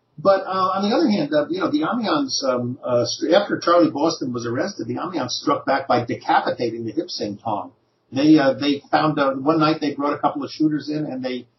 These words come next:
they got the president and the vice president of the Tong, you know, who were both gambling in Mok Duk's, uh, gambling house,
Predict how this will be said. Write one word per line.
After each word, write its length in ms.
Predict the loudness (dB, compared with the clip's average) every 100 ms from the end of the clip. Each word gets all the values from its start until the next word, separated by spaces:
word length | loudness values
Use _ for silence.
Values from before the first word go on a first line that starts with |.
| _ -4
they 160 | -2
got 180 | 0 0
the 80 | -2
president 540 | -2 0 0 -2 -4 -2
and 200 | -4 0
the 80 | 0
vice 240 | 0 -2
president 420 | -6 -4 -6 -8
of 120 | -8
the 80 | -10
Tong, 420 | -10 -6 -4 -6 -8
you 60 |
know, 120 | -6
who 120 | -2 0
were 160 | 0
both 260 | 2 0 0
gambling 460 | -4 -2 -2 -4
in 100 | -4
Mok 280 | 0 0 0
Duk's, 320 | -4 -4 -8
uh, 80 | -10
gambling 440 | -8 -6 -6 -6 -10
house, 360 | -18 -18 -20